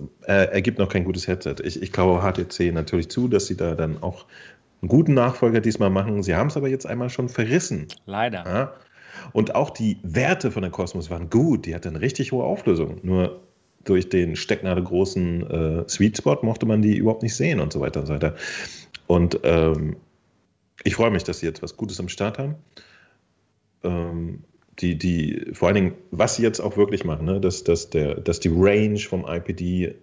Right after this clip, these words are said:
Speaker 1: nach links und rechts ein bisschen größer ist, ist einfach cool, dass sie, äh, Field of View gedacht haben, dass man das auch mal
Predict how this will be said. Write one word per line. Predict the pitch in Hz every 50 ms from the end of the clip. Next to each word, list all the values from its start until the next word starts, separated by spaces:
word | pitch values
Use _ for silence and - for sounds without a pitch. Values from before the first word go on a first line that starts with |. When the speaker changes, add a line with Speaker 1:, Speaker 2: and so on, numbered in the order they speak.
| _ _
Speaker 1:
nach | - 82 80
links | 107 95 90 -
und | 98 87
rechts | 87 87 - -
ein |
bisschen | 87 82 - 92 85
größer | - 87 87 90 - - 73
ist, | 73 - - -
ist | - - - - - _
einfach | - - 85 - 87 - - -
cool, | 101 92 95 95 92 98 - - - - - - - - _
dass | - 90 90 -
sie, | - 90 87 85 82
äh, | - - - 80 78 78 76 78 80 82 - - 82 85
Field | - - - - - - 107 107
of | 113 107 -
View | - 117 120 117
gedacht | 110 107 - 98 92 92 - -
haben, | 101 92 90 90 90
dass | 85 90 90 -
man | 90 85 85
das | 85 82 -
auch | - 92 92
mal | 95 85 82 82 82 -